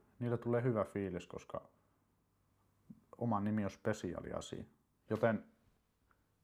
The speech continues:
mun pitäisi vaan vielä paremmin muistaa ihmisten nimet. Mä luin jostain kirjasta, että oli Amerikan presidentti, oliko Roosevelt, vai mikä hänen nimi oli.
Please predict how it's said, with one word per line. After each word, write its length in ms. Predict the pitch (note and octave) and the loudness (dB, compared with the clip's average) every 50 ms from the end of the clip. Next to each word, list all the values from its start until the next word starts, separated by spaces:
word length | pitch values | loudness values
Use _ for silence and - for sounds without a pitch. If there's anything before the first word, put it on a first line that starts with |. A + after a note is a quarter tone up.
| _ _ _ _ - - - - - _ - - - | _ _ _ _ -20 -20 -20 -20 -20 _ -20 -6 0
mun 120 | - C#3+ C3 | 2 2 2
pitäisi 260 | B2 - B2 A#2 - | 4 4 2 4 4
vaan 160 | C3 B2 B2 | 4 4 4
vielä 200 | C3+ C#3 A2 G2 | 4 4 4 4
paremmin 580 | F2+ - - - - A2 G#2 G2+ F#2+ F2 F2 F2 | 0 -2 -2 0 4 4 6 4 4 2 0 -2
muistaa 460 | F#2+ F#2+ F#2+ - - - - - - | -2 -2 -4 -4 -6 -6 -8 -6 -6
ihmisten 500 | - F#2 G2+ F#2 E2+ - - - - E2 | -4 -6 -4 -6 -6 -8 -8 -10 -10 -8
nimet. 360 | E2+ E2+ E2+ D#2+ - - - _ _ _ _ _ _ _ _ _ _ _ _ _ _ _ _ _ _ _ _ _ _ _ _ _ _ _ _ _ _ _ _ - - - _ _ - - - _ - | -6 -6 -6 -8 -10 -14 -20 _ _ _ _ _ _ _ _ _ _ _ _ _ _ _ _ _ _ _ _ _ _ _ _ _ _ _ _ _ _ _ _ -20 -20 -20 _ _ -20 -20 -20 _ -4
Mä 80 | A2 G#2 | -2 0
luin 200 | G#2 A2 A2 G#2+ | 2 2 2 2
jostain 360 | G#2 G2+ - - A2 G#2 G2+ | 0 -2 -2 -2 -2 -2 0
kirjasta, 600 | - B2 A#2+ A2+ A2 G2+ F#2+ F2+ - - F#2 F#2 - - _ _ _ _ - _ - | 2 2 2 4 4 2 2 0 0 -2 -2 -2 -4 -6 _ _ _ _ -20 _ -14
että 160 | - - - F#2 | -10 -6 -4 -2
oli 100 | - - | 0 2
Amerikan 520 | A2 A2+ A2+ G#2 G2 E2+ - F2+ F2 - - - _ _ _ _ _ _ _ _ _ _ _ _ _ _ | 4 4 4 4 2 0 0 -2 -2 -4 -6 -14 _ _ _ _ _ _ _ _ _ _ _ _ _ _
presidentti, 680 | - - G#2+ A2 - B2 A#2 G#2+ A2+ A2 G#2+ - - | 0 2 2 2 4 2 2 4 2 2 0 0 0
oliko 240 | G2 G2+ G#2 A2 G#2+ | 0 0 2 2 2
Roosevelt, 760 | - A2 G#2+ G#2 G2+ - G2 G2 G2 G2+ G2 G2 - - - - _ _ _ _ _ _ _ _ _ _ - | 2 2 2 2 0 0 -2 -2 0 0 -2 -2 -4 -8 -14 -20 _ _ _ _ _ _ _ _ _ _ -8
vai 60 | F#2 | -6
mikä 180 | F2+ E2+ F2+ F2 | -4 0 0 -2
hänen 220 | F2+ F2 F2 F2+ | -2 -2 -6 -6
nimi 180 | F2+ F2+ F2 F2+ | -4 -4 -4 -4
oli. 240 | F2 F2 F2 F2 | -4 -6 -6 -8